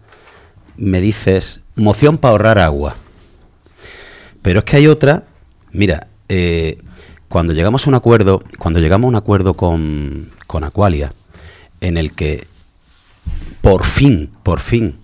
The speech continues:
estamos cambiando tuberías de décadas, tuberías rotas en el Morche, que ningún gobierno, mira, con el montón de millones de euros que ha generado el Morche en licencia urbanística,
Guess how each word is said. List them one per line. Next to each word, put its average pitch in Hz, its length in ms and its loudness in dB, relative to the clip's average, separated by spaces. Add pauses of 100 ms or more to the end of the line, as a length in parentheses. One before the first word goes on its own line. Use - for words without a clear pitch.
(260)
estamos 107 320 -4
cambiando 92 580 -4 (120)
tuberías 87 720 -6 (1400)
de 82 260 -6
décadas, 87 640 -4 (540)
tuberías 92 400 -2
rotas 98 320 -2
en 87 80 -2
el 80 100 -4
Morche, 85 440 -6 (380)
que 87 300 -4
ningún 92 400 -2
gobierno, 98 640 0
mira, 101 220 -4
con 82 320 -6
el 90 160 -10
montón 80 340 -6
de 131 80 -2
millones 107 400 -4
de 95 60 -6
euros 101 220 -2
que - 120 -10
ha 85 40 -6
generado 92 500 -4 (720)
el 82 180 -8
Morche 85 580 -8
en 85 120 -4
licencia 90 360 -8
urbanística, 85 560 -8